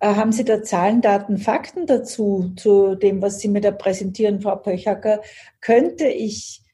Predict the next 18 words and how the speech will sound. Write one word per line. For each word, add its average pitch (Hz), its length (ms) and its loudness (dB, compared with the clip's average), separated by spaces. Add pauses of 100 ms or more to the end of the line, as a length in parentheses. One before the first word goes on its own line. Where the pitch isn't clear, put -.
(280)
auffassen 226 800 2
als, 196 440 -2
ach, - 220 -8
die 214 160 -4
wollen 202 160 2
mich 190 160 -6
abschießen? - 640 -8 (880)
Oder 254 720 4
ich - 200 -8
könnte, 262 400 2 (140)
wenn 226 180 2
ich 220 220 -6
weiß, 202 440 2
dass 240 120 -6
es 233 140 -6
unterschiedliche 262 800 0
Verhaltenstypen 262 1080 -4
gibt, 339 460 -8